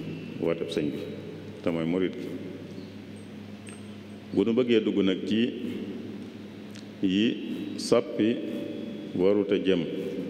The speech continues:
dañuy wax ne ñetti wàll la. Am na ñetti wàll yooyu,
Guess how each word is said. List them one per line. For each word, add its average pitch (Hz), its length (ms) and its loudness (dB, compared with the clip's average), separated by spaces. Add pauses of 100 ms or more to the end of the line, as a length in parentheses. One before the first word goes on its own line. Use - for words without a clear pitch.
(4000)
dañuy 104 360 6
wax 104 160 6
ne 92 180 4 (1200)
ñetti 98 440 2
wàll 92 260 6 (120)
la. 82 80 2 (1400)
Am 87 140 4
na 85 80 2
ñetti 95 260 2
wàll 90 240 6
yooyu, 82 300 6